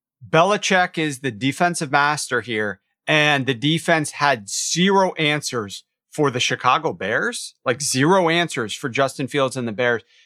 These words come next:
Very wild what happened on that side of the ball. Everybody wants to talk about the offensive side.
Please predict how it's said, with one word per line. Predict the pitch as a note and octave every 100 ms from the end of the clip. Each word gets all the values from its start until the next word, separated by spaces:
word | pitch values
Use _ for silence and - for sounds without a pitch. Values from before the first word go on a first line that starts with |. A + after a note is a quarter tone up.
| _
Very | - A#2+ F3 G3 G3
wild | D3 C#3+ D#3 D3+ D3 C3
what | C#3 C3+
happened | C3 D3 D3
on | C3+ A#2+
that | C3+ D3+
side | D3 C3
of |
the | A2+
ball. | B2
Everybody | C3 C#3 C#3+
wants | C3+ B2+
to |
talk | C3+ C3
about | B2
the | C3
offensive | B2 C3+ D3+ C3 B2
side. | - B2